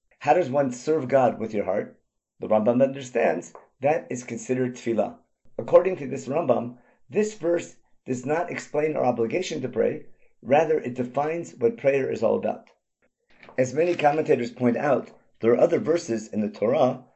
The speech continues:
that say a very similar idea, where we have the commandment to serve God. For example, we read in chapter ten, verse twenty, "Et Hashem Elokecha tira, oto ta'avod, uvo tidbak, uvishmo tishaveh." The Rambam could have quoted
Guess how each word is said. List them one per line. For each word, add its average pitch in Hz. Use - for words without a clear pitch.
that 107
say 143
a -
very 123
similar 123
idea, 110
where 101
we 107
have 127
the 107
commandment 110
to -
serve 98
God. 104
For 101
example, 113
we 104
read 113
in 101
chapter 101
ten, 123
verse 107
twenty, 123
"Et -
Hashem 135
Elokecha 131
tira, 113
oto 156
ta'avod, 151
uvo 104
tidbak, 110
uvishmo 107
tishaveh." 117
The 98
Rambam 127
could 117
have 107
quoted 110